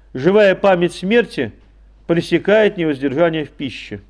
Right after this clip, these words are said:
Ну, действительно, если мы с вами знаем, что рано или поздно, а может быть завтра, мы умрём, и тело наше сгниёт, и будет съедено само червями,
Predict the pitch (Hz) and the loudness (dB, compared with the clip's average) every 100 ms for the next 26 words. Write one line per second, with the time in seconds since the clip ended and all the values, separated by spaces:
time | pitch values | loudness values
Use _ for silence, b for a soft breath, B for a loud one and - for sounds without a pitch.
0 | _ _ _ _ _ b b b 226 254 | _ _ _ _ _ b b b -2 -2
1 | 247 240 170 180 202 190 180 185 170 B | 0 0 0 2 0 0 -2 -2 -2 B
2 | B _ - 190 180 180 165 185 160 135 | B _ 0 2 2 0 0 0 0 -2
3 | - b b b - - 170 160 175 220 | -10 b b b -10 0 2 4 4 2
4 | 170 151 147 180 175 151 151 139 - - | 2 -2 0 0 0 -2 -8 -8 -20 -20
5 | _ _ _ _ _ 151 202 180 151 117 | _ _ _ _ _ 0 2 2 0 0
6 | 147 165 151 143 135 _ _ _ _ _ | 0 0 -2 -8 -8 _ _ _ _ _
7 | _ _ - _ 180 202 170 196 185 165 | _ _ -20 _ 0 2 4 4 2 -2
8 | 160 202 196 180 180 170 131 127 160 160 | -4 0 0 0 -2 -2 -6 -6 -4 0
9 | 180 170 - - _ 151 160 190 175 165 | 0 0 -6 -20 _ -6 0 0 0 -4
10 | 190 160 143 151 160 175 - 151 156 151 | -4 -4 -4 -4 -2 -2 -2 -2 0 0
11 | 147 143 | 0 -10